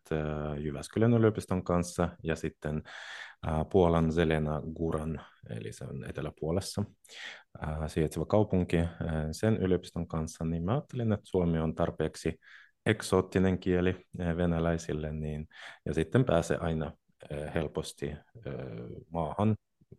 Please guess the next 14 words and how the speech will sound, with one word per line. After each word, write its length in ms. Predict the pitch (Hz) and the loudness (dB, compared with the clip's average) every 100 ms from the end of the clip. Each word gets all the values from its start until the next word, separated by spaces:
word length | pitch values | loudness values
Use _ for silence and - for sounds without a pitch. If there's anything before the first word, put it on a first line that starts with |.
| - | -8
harjoittelemaan 720 | 78 71 - - 62 69 71 | -4 -4 -6 -8 -6 -6 -10
sitä 220 | - - - | -12 -14 -14
kiel-, 380 | - 50 60 - - | -12 -10 -12 -18 -8
ki-, 240 | - - - | -8 -8 -8
ki-, 120 | - | -8
ki-, 200 | - - - - 65 | -6 -6 -6 -6 2
<clears throat> 340 | - 165 139 123 | 8 10 10 8
kielitaitoa. 640 | 90 82 - 73 - 90 _ - - - - - - _ _ 87 | 6 4 0 -2 -4 -8 _ -14 -12 -10 -12 -12 -16 _ _ -8
Ja 520 | 85 82 82 82 82 - - 175 - | -2 2 2 2 0 4 8 8 6
<clears throat> 600 | - 240 170 147 127 - - | 8 12 12 12 8 0 6
se, 240 | 107 98 | 6 8
mä 200 | 101 101 | 6 4
jotenkin 520 | 101 135 127 110 107 - 95 | 6 4 4 4 0 0 2
heti 420 | 113 113 90 82 | 4 6 4 2